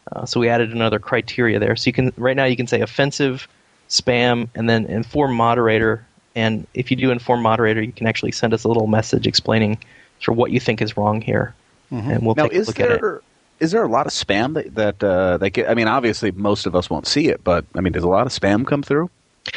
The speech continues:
Speaker 1: No, there's actually one post. I don't know what happened, 'cause we have a bunch of spam mechanisms. To get spam on the site, you definitely have to be a human. Um, and we have had at least one incident where somebody just,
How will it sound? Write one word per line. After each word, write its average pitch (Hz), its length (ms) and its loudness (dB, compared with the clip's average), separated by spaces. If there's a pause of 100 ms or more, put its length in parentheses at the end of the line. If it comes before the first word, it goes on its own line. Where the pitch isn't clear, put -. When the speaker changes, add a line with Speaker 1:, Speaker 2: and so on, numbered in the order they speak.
(160)
Speaker 1:
No, 165 260 0
there's 185 180 0
actually 294 260 0
one 180 420 2
post. - 720 -4
I 139 60 -2
don't 185 100 2
know 180 60 2
what 139 140 0
happened, 117 600 -4
'cause 139 160 0
we 156 60 2
have 180 120 2
a 147 40 4
bunch 143 220 0
of 123 80 -4
spam 120 340 0
mechanisms. 107 580 -4 (140)
To 147 100 4
get 180 140 0
spam 160 300 0
on 143 80 2
the 117 80 0
site, 120 260 0
you 117 100 -6
definitely 123 360 0
have 113 220 -2
to - 60 -16
be 110 140 -6
a - 20 -8
human. 101 440 -8 (720)
Um, 95 320 -4
and 120 120 2
we 139 120 2
have 202 180 2
had 123 500 0 (120)
at - 80 -10
least 131 180 -6
one 135 180 0
incident 120 300 0
where 113 100 -4
somebody 120 300 0
just, 117 240 -2